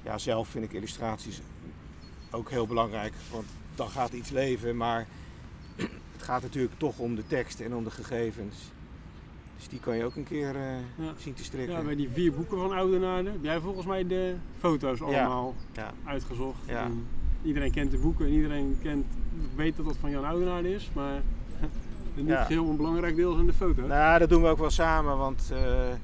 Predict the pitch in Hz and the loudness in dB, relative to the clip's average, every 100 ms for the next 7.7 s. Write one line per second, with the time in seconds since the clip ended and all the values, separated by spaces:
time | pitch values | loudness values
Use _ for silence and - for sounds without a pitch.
0 | - - - - - 139 143 131 131 123 | -6 -6 -6 -4 0 4 4 6 4 4
1 | 131 127 127 127 127 120 113 127 - - | 4 6 8 10 10 8 4 6 6 6
2 | - - 262 131 131 120 127 123 123 - | 6 4 4 4 2 2 2 2 2 0
3 | - - - - 117 113 110 107 - - | 4 6 8 6 6 4 4 2 0 -2
4 | - - - - - - - 104 104 107 | -4 -4 -6 -4 -4 -4 -2 -2 -2 0
5 | 101 101 - - - - - - 131 131 | -2 -2 -2 -2 -2 -2 -2 0 2 4
6 | 131 127 120 127 123 123 123 - - - | 4 4 4 2 2 2 2 2 4 2
7 | - 101 - - - - - | 2 2 4 6 6 4 0